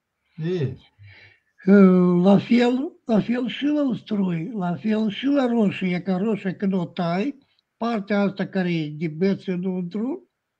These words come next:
Speaker 2: unde e codiță, asta e
Speaker 1: Mhm.
Speaker 2: filtru, el trebuie aruncat.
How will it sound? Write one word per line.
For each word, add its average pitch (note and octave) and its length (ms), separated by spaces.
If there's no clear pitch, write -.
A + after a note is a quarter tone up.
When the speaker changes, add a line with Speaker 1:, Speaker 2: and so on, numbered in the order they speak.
Speaker 2:
unde G#3 200
e G3+ 60
codiță, G#3 800
asta G3 260
e C3 80
Speaker 1:
Mhm. C3 100
Speaker 2:
filtru, F3+ 520
el F#3+ 180
trebuie G#3 340
aruncat. G#3+ 760